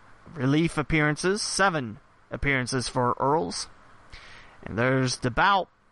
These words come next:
I thought, I thought he went back up to Michigan for summer ball, but DeBout, eight games out of the bullpen, sixteen innings,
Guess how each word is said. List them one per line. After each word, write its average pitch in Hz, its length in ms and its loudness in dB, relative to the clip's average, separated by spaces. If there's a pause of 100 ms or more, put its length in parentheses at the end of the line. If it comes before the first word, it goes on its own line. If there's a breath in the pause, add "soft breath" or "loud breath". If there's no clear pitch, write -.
(320)
I - 100 -20
thought, - 360 -4
I 220 60 0
thought 262 240 -2
he 220 80 4
went 165 240 2
back 151 240 0
up 156 140 0
to 139 60 -4
Michigan 120 440 -2
for 110 100 -6
summer 120 300 0
ball, 123 260 0
but 170 260 2 (300)
DeBout, 180 440 2 (120)
eight 190 260 -4
games 196 360 4
out 196 80 6
of 190 80 2
the 170 60 0
bullpen, 190 500 0
sixteen 170 520 0
innings, 180 460 2